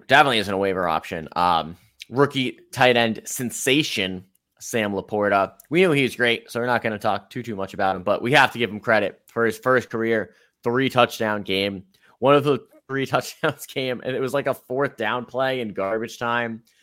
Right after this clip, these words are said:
And the Lions are just like, "Hey, why not? Like, let's hit this guy's, like, really just give him, like, a good career day." Brought in five of his six catches, five catches for three touchdowns. Always a fun stat.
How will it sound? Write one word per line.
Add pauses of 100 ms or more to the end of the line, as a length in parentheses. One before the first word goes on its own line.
(120)
And
the
Lions
are
just
like, (220)
"Hey,
why
not?
Like,
let's
hit
this
guy's,
like,
really
just
give
him,
like,
a
good
career
day." (480)
Brought
in
five
of
his
six
catches, (280)
five
catches
for
three
touchdowns. (180)
Always
a
fun
stat.